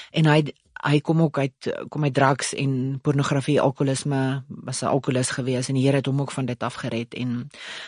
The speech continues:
ek en hy reis nou saam en ons dien die Here saam en hy bedien by rehabs en mannekampe en ja, hy is my steunpilaar, is wie hy is, my rots en my steunpilaar en ek kan nie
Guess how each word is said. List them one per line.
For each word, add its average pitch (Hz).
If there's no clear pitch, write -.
ek -
en 160
hy 147
reis 143
nou 165
saam 170
en 147
ons 139
dien 143
die 160
Here 151
saam 160
en 139
hy 143
bedien 143
by 143
rehabs 135
en 143
mannekampe 135
en 120
ja, 160
hy 143
is 156
my 165
steunpilaar, 139
is 135
wie 143
hy 131
is, -
my 143
rots 143
en 156
my 131
steunpilaar 127
en 135
ek 131
kan 147
nie 147